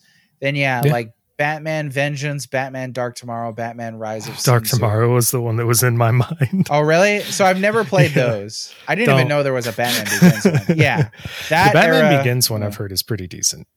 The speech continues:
Speaker 1: Okay. I gotta check that out
Speaker 2: I haven't
Speaker 1: someday.
Speaker 2: played it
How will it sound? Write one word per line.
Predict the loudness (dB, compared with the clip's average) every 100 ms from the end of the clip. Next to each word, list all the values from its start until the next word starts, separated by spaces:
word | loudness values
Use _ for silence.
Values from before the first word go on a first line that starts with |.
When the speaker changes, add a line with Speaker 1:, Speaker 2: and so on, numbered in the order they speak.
| _ _ -8
Speaker 1:
Okay. | -4 -4 -6 -10 -12 -6
I | -4
gotta | -2 -4
check | -6 -6
that | -4 -4
out | -4 0
Speaker 2:
I | 0
haven't | 0
Speaker 1:
someday. | -4
Speaker 2:
played | -6 -6 -6
it | -10